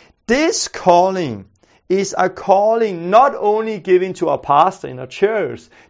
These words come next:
This is a calling given to you and me. Jesus is saying to you, you need to go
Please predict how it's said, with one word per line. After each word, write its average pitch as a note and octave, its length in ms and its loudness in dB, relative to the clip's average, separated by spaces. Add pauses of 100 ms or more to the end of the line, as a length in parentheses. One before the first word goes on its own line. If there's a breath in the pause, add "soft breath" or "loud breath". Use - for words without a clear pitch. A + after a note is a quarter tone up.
This A#3 260 -4
is A#3 180 -8
a A3 80 -4
calling E3 460 -4
given E3 300 -2
to D#3 160 -14
you C#3+ 160 -8
and C#3+ 120 -10
me. F#2+ 200 -14 (1200 soft breath)
Jesus C4 440 -4
is A3+ 60 -8
saying G#3 380 2
to G#3 240 -8
you, G3+ 680 -2 (1120)
you G#3+ 680 -4 (180)
need E3+ 500 -4
to C3+ 180 -10
go D3 500 -2